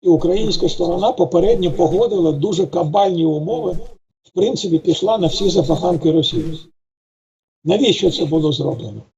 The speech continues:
Путін приїхав в Париж і був певний, що він приїжджає там приймати почесну капітуляцію України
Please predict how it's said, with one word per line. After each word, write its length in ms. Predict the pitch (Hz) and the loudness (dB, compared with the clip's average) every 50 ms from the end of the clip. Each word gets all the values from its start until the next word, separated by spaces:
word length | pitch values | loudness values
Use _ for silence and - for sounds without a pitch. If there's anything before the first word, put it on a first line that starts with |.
| _ _ _ _ _ _ - | _ _ _ _ _ _ -2
Путін 320 | 220 294 - - 196 180 | 0 2 2 2 0 0
приїхав 480 | 139 180 175 170 190 247 240 - 208 185 | 2 2 2 2 2 0 -4 -2 -2 -2
в 320 | 139 - - - - - | -4 -6 -12 -20 -12 -6
Париж 380 | - 170 185 233 302 269 - - _ _ _ _ _ _ _ _ _ - | -4 -2 2 2 0 0 -2 -8 _ _ _ _ _ _ _ _ _ -2
і 80 | - 156 | 0 2
був 220 | 143 233 202 - | 2 2 0 0
певний, 380 | - - 254 311 302 269 226 170 | 0 0 0 0 0 -2 -4 -6
що 160 | - - 180 | -4 -6 -6
він 220 | 196 226 247 202 | -4 -6 -8 -6
приїжджає 960 | 165 180 175 165 165 160 143 165 196 202 214 208 202 190 185 180 170 165 160 | -2 0 4 4 4 4 2 0 0 0 0 0 0 0 0 0 0 0 -2
там 240 | 147 - 160 151 131 | -4 -6 -6 -6 -4
приймати 440 | - 165 185 170 185 196 190 - 175 | -4 -2 0 2 2 2 2 2 0
почесну 480 | 147 - 165 - - 196 175 - 175 156 | 0 0 -2 0 0 0 0 0 0 -2
капітуляцію 800 | - 151 147 160 156 175 165 156 160 160 156 - - - 139 | -2 0 0 0 0 2 4 4 4 4 2 0 -2 -4 -4
України 540 | 135 127 160 165 185 233 269 269 233 202 160 | -4 -2 -2 -2 -2 -2 -4 -6 -6 -8 -10